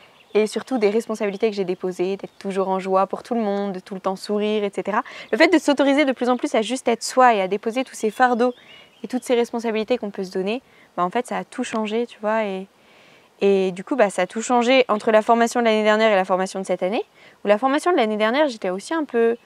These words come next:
je me sentais plus en recherche de qui j'étais, tu vois, de où j'allais, j'étais heureux, enfin, il y avait un, c'est bizarre, mais j'avais l'impression à l'époque que quand je disais que j'étais heureuse et que j'étais contente de ce qui se passait, tu vois, de ce que je créais,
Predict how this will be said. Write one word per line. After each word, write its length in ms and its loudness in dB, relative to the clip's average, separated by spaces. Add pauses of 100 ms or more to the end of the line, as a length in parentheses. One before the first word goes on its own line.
(300)
je 140 -6
me 80 2
sentais 400 4
plus 320 -4
en 80 2
recherche 400 0
de 80 -2
qui 240 -16
j'étais, 260 -4
tu 160 -20
vois, 120 -8
de 120 -14
où 100 -10
j'allais, 440 2
j'étais 240 -8
heureux, 320 2
enfin, 220 4 (360)
il 60 4
y 20 6
avait 80 4
un, 200 4 (1200)
c'est 160 -10
bizarre, 320 4
mais 180 -4 (2500)
j'avais 320 2
l'impression 520 0
à 100 -2
l'époque 520 -2 (420)
que 60 2
quand 220 2
je 80 -2
disais 320 4
que 60 -4
j'étais 200 0
heureuse 400 4
et 60 -4
que 40 -12
j'étais 220 -4
contente 380 0
de 80 -2
ce 80 -10
qui 100 -12
se 60 -18
passait, 320 -2
tu 100 -8
vois, 100 0
de 100 -8
ce 100 -16
que 80 -10
je 100 -12
créais, 260 -4